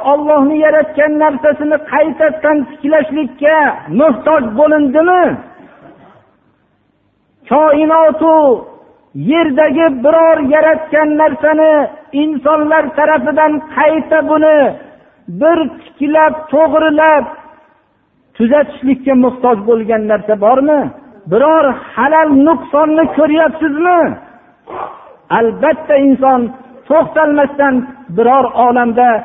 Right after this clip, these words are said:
"Men bir xalalni, nuqsonni ko'rmayapman", deydi.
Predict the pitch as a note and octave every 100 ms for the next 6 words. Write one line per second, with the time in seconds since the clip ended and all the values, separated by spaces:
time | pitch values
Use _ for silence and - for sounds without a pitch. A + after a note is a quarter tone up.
0 | - - A3 A3 G#3+ - G3+ - F#3 F#3
1 | F#3 F#3 F3+ - F3 E3+ F3+ D#3 D3+ C#3
2 | C3 A2 F#2